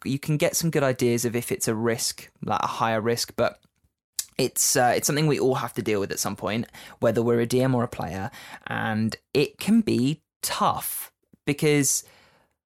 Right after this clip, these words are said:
well, I don't know. I, I'll, I'll start by telling you where I kind of sit with it, and then I, I want your view, because I kind of feel like as a,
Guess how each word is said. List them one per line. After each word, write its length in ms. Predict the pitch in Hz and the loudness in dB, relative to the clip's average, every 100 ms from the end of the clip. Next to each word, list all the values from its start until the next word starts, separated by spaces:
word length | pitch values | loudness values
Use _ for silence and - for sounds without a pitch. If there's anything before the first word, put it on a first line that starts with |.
| _ _ | _ _
well, 260 | 320 311 294 | 4 4 4
I 60 | 294 | 4
don't 100 | 311 | 4
know. 240 | 202 127 - | 4 2 2
I, 180 | 135 - | 0 2
I'll, 300 | 127 214 - | 2 2 2
I'll 160 | 202 226 | 2 2
start 340 | - 285 269 | 2 2 4
by 60 | 233 | 2
telling 240 | 233 190 | 2 2
you 80 | 185 | 4
where 160 | 170 | 4
I 140 | 165 165 | 4 4
kind 260 | - 117 | 2 0
of 80 | 113 | 0
sit 160 | - - | -2 -2
with 140 | 104 | -2
it, 160 | 95 - | -4 -4
and 100 | 123 | 0
then 80 | 127 | 2
I, 120 | 139 - | 2 0
I 40 | |
want 240 | 127 139 95 | 0 0 0
your 180 | 120 | 0
view, 240 | 117 98 92 | -2 -4 -6
because 260 | - 131 | -4 0
I 380 | 156 190 240 240 | 2 2 2 0
kind 340 | - - 170 156 | -4 -2 0 0
of 60 | |
feel 220 | - 135 | 2 2
like 420 | 123 120 113 - - _ _ _ _ - | 4 2 -2 -8 -20 _ _ _ _ -2
as 160 | 190 | 0
a, 80 | 196 | 0